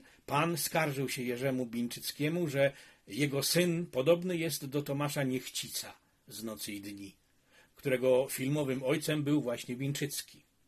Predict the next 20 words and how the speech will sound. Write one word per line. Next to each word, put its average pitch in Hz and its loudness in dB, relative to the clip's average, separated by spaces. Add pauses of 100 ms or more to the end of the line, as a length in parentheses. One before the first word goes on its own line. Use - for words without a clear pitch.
(680)
„A 330 -4
niech 339 4
mi 185 6
pan 147 2
powie”, 131 2 (380)
zapytał 143 2
w - -4
końcu, 131 -2 (440)
„jak 285 2
to 139 2
było 123 0
z - -6
Tomaszkiem? 110 -6 (680)
Wyrósł 240 8
ostatecznie 208 0
na 185 -2
uczciwego 180 0
człowieka, 214 -2 (100)
czy 202 0
nie?” 120 -2